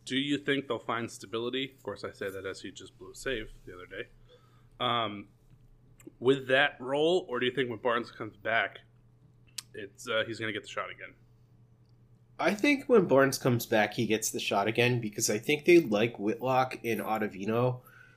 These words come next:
Speaker 2: to kind of float, uh, and, and be available in all sorts of different situations.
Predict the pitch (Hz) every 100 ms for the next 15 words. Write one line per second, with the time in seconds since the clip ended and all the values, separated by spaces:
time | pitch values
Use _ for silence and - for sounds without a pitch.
0 | _ - 120 120 113 104 - 110 120 -
1 | - - - 110 110 101 98 98 120 110
2 | 101 104 120 113 113 107 107 117 117 120
3 | 110 110 117 120 113 123 117 123 131 127
4 | 135 143 143 147 - 160 156